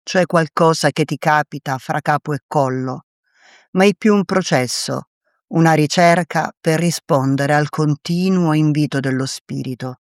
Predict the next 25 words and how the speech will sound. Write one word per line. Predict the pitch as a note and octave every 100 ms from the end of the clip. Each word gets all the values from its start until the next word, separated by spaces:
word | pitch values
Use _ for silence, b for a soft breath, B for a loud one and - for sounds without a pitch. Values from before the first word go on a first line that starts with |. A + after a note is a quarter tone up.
| _ _ _ b b b b
Il | D#3+
nostro | F3+ F3+ - D#3+
cammino | E3 D3+ D#3+ D3+
di | C#3+
coppia | - F3 F#3 - C3 C3+
ci | -
appare | D3 - D3+ C3 C3+ C3+ - _ F#3+
non | G#3+ G#3+
come | - C#3+ C#3+
una | C#3
linea | C#3 C#3 C#3+ C#3+
retta, | C#3 C3 - - B2 C3 _ _ _ -
ma | D3
piuttosto | - - - D#3 C#3 - - D#3+ -
come | - F3+
un | F3
percorso | F#3+ F3+ F#3 D#3 - E3
pieno | D3 F#3+ F#3+
di | D#3 D3+
circonvoluzioni | - D#3 E3+ D#3+ D3 C#3 C#3 - F3 F3 F3+ D#3+ - _ _
e | - F3
di | F3+
numerosi | E3 E3 D#3 C#3 C3+ D#3
pit | - D#3+ -
stop, | - - B2 A2+ -